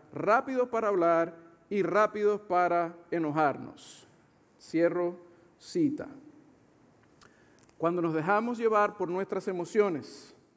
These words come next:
en este caso específicamente la ira, lo que estamos haciendo es que suprimimos la obra que Dios ha hecho en nuestras vidas.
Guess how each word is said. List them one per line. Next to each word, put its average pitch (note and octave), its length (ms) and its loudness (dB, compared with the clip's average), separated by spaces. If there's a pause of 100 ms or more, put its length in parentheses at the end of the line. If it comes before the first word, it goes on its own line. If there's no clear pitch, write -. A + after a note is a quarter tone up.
(160)
en C#3 120 -2
este D#3+ 180 -4
caso F#3+ 320 2
específicamente F3 840 -4
la D3 160 4
ira, G#3+ 320 0 (640)
lo C#3+ 140 -6
que C#3+ 60 -8
estamos D3+ 320 -4
haciendo F3 340 -4
es F3 100 -8
que E3+ 100 -6
suprimimos D#3+ 1040 -6
la C3 220 -6
obra F#3 380 -2
que C#3+ 120 -4
Dios D3+ 420 -4
ha B2+ 140 -4
hecho E3 420 -4
en C#3 120 -6
nuestras C3 340 -6
vidas. - 580 -6